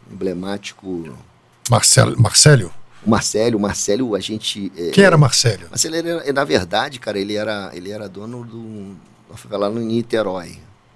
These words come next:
Speaker 1: Mas ele ficava na Vila do João. Ele puxava bonde, entendeu? E a gente trabalhando na Vila do João, ele caiu no nosso trabalho.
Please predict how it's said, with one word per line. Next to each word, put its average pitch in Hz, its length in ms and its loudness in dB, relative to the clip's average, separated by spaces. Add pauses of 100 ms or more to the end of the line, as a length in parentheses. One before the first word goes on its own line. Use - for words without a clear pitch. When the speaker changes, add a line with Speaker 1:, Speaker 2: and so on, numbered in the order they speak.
(400)
Speaker 1:
Mas 110 120 4
ele 131 100 6
ficava 127 280 4
na 135 80 8
Vila 131 200 6
do 135 100 2
João. 113 380 2 (300)
Ele 98 480 -2
puxava 110 400 2
bonde, 101 500 -2 (540)
entendeu? 98 340 2 (380)
E 110 80 8
a 110 40 8
gente 123 200 4
trabalhando 127 380 8
na 113 60 8
Vila 113 140 6
do 110 80 -2
João, 110 140 2
ele 123 100 2
caiu 131 320 6
no 127 60 4
nosso 127 180 4
trabalho. 120 580 2